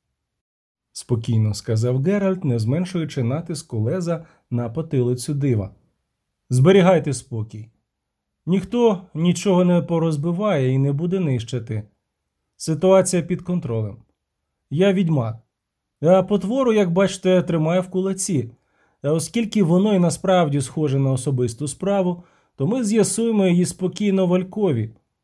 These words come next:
Пусти дівчину, любистку, і йди сюди. У торбі я тримаю срібний ланцюг. Вийми його і зв'яжи передні лапи цього мось пана у ліктях за спиною. Не рухайся, братчику».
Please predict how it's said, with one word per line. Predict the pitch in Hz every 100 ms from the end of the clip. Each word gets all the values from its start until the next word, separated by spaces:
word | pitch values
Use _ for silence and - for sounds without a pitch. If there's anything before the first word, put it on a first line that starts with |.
| _
Пусти | 185 202 202 240
дівчину, | 147 139 - 127 123
любистку, | 147 139 123 113 202
і | 214
йди | 185 202
сюди. | - 151 113 110 _ _ _ _ -
У | 147 156
торбі | 156 226 226 143 135
я | 156
тримаю | 147 175 180 190 180
срібний | 180 185 196 185 190
ланцюг. | 190 180 185 131 113 _ _ _ _ _ _ _ _ _
Вийми | 180 202 220 165 143
його | 123 143
і | 160
зв'яжи | 151 180 170 214
передні | 180 175 175 160
лапи | 143 156 180 190
цього | 180 175 170
мось | 147 -
пана | 165 180 202
у | 208 156
ліктях | 147 175 175 196 151
за | 151
спиною. | 147 190 185 131 113 110 _ _ _ _
Не | 165 185
рухайся, | 185 147 131 113 143
братчику». | 160 151 110 117 110